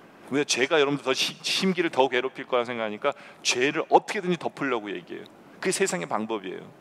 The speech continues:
카운슬링, 세상의 카운슬링 가보세요. 여러분들 죄에 대한 얘기 한마디 안 해요.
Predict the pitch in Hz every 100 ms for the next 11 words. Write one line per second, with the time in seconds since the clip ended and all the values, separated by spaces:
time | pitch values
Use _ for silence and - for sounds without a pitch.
0 | - - - - - - - - - -
1 | - - - - 240 247 220 190 135 226
2 | 226 226 - 202 196 190 165 135 131 120
3 | 135 196 - - 160 160 156 160 202 226
4 | 220 196 147 113 117 165 -